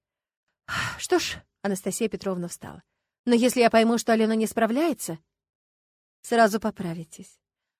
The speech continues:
"Господи, что будет на работе?" "А она вас ещё не достала? Когда вы в последний раз брали больничный?"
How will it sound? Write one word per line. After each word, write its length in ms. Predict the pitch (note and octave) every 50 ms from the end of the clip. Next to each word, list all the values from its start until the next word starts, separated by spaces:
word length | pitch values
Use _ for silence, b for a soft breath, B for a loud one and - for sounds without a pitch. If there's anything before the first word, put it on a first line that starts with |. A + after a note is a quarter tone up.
| _ _
"Господи, 560 | - G#3+ G3+ G3 - - - F#3 E3 - D#3+ -
что 260 | - - - - G4
будет 260 | D4+ D#4 E4+ E4 D#4+ -
на 100 | D#4 D4
работе?" 460 | C#4+ C#4 B3 C#4+ C4 - - C4+ A3+ _ _ _ _ _ _ _ _ _ _ _ _ _ _ _ _
"А 160 | G#3+ A3 A3
она 240 | A3 A3+ A3+ A3+ A3
вас 240 | A3+ A3+ A3 - -
ещё 160 | G#3+ - B3
не 100 | A#3+ A#3
достала? 580 | G#3+ A#3 A3 - F4+ F#4 F#4+ E4+ A#3+ F#3 E3 -
Когда 240 | - D4 D4+ D#4 D4+
вы 80 | A3 G#3+
в 60 | -
последний 400 | - A3+ G#3+ - A3 G3 G#3+ A#3
раз 140 | D4 D#4 -
брали 260 | G#3+ A3+ A#3 A#3+ A3+
больничный?" 600 | G3 F#3+ F3+ E3 D3+ D3+ - - - D#3 D#3